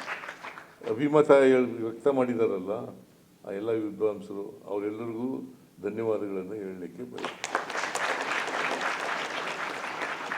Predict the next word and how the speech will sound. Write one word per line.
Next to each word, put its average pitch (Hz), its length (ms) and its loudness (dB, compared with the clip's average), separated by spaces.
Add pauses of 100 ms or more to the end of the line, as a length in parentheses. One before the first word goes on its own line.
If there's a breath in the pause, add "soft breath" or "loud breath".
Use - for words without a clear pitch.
(2000)
ಇಷ್ಟನ್ನ 110 320 -8